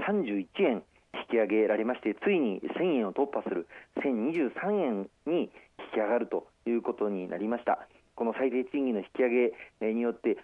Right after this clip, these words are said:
まあ、経営者の方々にはご苦労をおかけしますが、えー、賃上げを行っていただいた企業に対する優遇措置というものも拡充をさせていただいておりまして、例えば中小企業庁のいろんな補助金がありますが、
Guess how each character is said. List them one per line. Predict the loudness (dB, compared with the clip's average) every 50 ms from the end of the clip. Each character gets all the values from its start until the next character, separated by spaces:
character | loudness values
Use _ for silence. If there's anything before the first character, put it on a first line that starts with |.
| _ _
ま | -6
あ、 | -6
経 | 0 0 2
営 | 2 2
者 | 0 -2
の | -2 -2
方 | 0 2
々 | 2 4 4 4
に | 2 2
は | 0 0
ご | 0 -2
苦 | -2 2
労 | 4 4 4
を |
お | 2
か | 0 -6 -8
け | -10
し | -10 -6 -4
ま | -4 -4
す | -4 0
が、 | 0 0 0 0 -4 -14 -12 _ -4
え | -4
ー、 | -4 -2 -2
賃 | 0 0
上 | 2 2
げ | 2 2
を | 2 2
行 | -2 -4
っ | -4 -4
て | -4 0 0 0 2
い | 2
た | 2 2
だ | 2 2
い | 2
た | 2 2 2 2
企 | 2 -2 -2
業 | 0 0 0
に | 0 0
対 | 0 0 0 0 -2
す | -2
る | 0 2 0 0 -2 -8 -20 _ _
優 | -2 0 2 2 2
遇 | 0 -2 -2 -2
措 | -4
置 | -6 -4 -4
と | -4 -4 -4 -6 _ _ -2
い | 0
う | 0 2
も | 2
の | 2 2
も | 0 0
拡 | -2 -4 -6 -4 -4 -4
充 | -2 0 0
を | 0
さ | 0 -2 -6
せ | -6 -4 -4
て | -4 -2
い | 0
た | 2 2
だ | 2
い | 2 2
て | -2 -2
お |
り | -2 -2
ま | -2 -4 -4
し | -6 _ _
て、 | 2 2 2 2 -2 -6 _ _ _ _ _ -10 -2 2
例 | 4
え | 4
ば | 4 2
中 | 0 -2 -6 -4
小 | -2 -4 -4
企 | -2 -4 -4 0
業 | 2 0 0
庁 | 0 0 -2 0
の | 0 -2
い | -2
ろ | -2 -2
ん | -2 -2
な | -4
補 | -2 -2 0
助 | -2 -2 -2 -2
金 | -2 0 2
が | 2 2 2 2 0
あ | -2
り | 0 -2
ま | -2 -2 -2
す | 0 2
が、 | 2 2 2 0